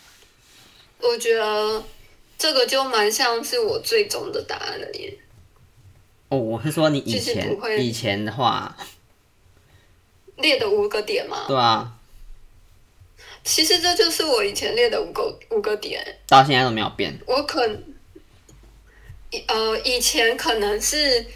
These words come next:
Speaker 1: 像金星性会表达自己的想法，善良跟忠心，只是我也不确定我当初是写，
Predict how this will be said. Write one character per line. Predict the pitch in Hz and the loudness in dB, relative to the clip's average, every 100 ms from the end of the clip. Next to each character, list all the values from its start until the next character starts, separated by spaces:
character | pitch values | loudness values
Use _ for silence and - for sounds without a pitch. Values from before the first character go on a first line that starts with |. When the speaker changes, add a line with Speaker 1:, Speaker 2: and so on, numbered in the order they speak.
| - | -6
Speaker 1:
像 | - 302 277 | 0 0 2
金 | 262 240 | 0 -2
星 | - 226 226 | -4 -4 -2
性 | 240 - 247 208 170 - _ - - - | -2 -2 -2 -4 -8 -14 _ -20 -20 -6
会 | 294 262 220 | 0 0 0
表 | - - - | -2 -4 -4
达 | - | -8
自 | - | -2
己 | 466 | -2
的 | - | -4
想 | - - - | -8 -14 -8
法， | - - - - - | -8 -8 -14 -20 -14
善 | - 247 226 | -2 0 0
良 | 208 - | 0 -4
跟 | 214 208 | -4 -4
忠 | 208 208 208 | -2 -2 -2
心， | 220 202 160 - - _ | -2 -4 -6 -12 -18 _
只 | - 233 | -4 0
是 | 269 302 294 - - | 2 2 0 -10 -8
我 | - 226 | 2 2
也 | 214 | 2
不 | 220 226 | -2 -2
确 | - 277 247 | 2 2 2
定 | 247 233 | 0 0
我 | 208 | -2
当 | - 208 214 | -2 -4 -4
初 | - 226 214 | -6 -6 -6
是 | - 226 214 | -4 -2 -2
写， | 214 - - - | -2 -4 -4 -6